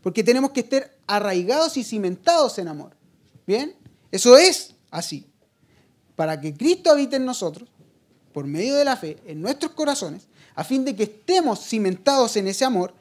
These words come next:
a-, fortalecidos y establecidos en ese amor, y que en ese amor nosotros seamos capaces entonces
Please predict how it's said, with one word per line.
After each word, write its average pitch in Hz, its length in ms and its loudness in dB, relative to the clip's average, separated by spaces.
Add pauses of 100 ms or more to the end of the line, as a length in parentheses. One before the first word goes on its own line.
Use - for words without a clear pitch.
(840)
a-, 185 140 2
fortalecidos 226 1120 2 (280)
y 180 80 -6
establecidos 196 760 2
en 311 100 0
ese 302 160 2
amor, 202 280 -2 (480)
y 185 120 -6
que 208 240 4
en 220 100 0
ese 392 280 2
amor 226 200 0
nosotros 233 400 -4
seamos 302 360 2
capaces 294 560 2
entonces 214 640 2